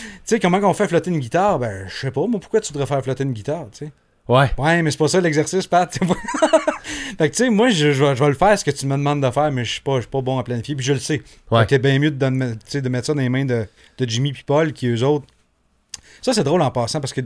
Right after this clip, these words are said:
Speaker 1: Jimmy improvise tout, puis Paul calcule tout. Les deux arrivent pas mal au même résultat, mais par des chemins complètement différents, puis c'est fantastique.
Speaker 2: Mais c'est là que ça devient
Speaker 1: Ouais.
Speaker 2: une forme d'art, là.
Speaker 1: Ouais.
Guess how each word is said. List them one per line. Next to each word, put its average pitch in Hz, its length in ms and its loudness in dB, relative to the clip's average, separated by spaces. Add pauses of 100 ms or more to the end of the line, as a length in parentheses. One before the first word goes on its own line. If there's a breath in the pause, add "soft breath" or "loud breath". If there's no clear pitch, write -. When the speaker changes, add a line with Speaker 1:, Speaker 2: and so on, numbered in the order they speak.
Speaker 1:
Jimmy 139 340 -2
improvise 123 500 -2
tout, 196 160 -2 (520 soft breath)
puis - 140 -20
Paul 156 220 2
calcule 127 420 -2
tout. 139 200 0 (420)
Les 127 180 -2
deux 170 140 4
arrivent 147 320 4
pas 160 100 0
mal 202 140 -2
au 185 80 0
même 156 140 0
résultat, 123 380 -2
mais 139 120 -4
par 120 180 -4
des 120 140 -6
chemins 127 260 -6 (220)
complètement 123 480 -6
différents, 117 420 -8
puis 131 140 -14
c'est 104 140 -12 (220)
fantastique. 120 540 -8
Speaker 2:
Mais 147 60 0
c'est 208 100 0
là 240 80 2
que - 60 -6
ça 123 80 2
devient 104 120 0
Speaker 1:
Ouais. 98 40 2
Speaker 2:
une 87 80 -4
forme 87 220 -2
d'art, 90 360 0
là. 85 160 -6
Speaker 1:
Ouais. 127 200 -4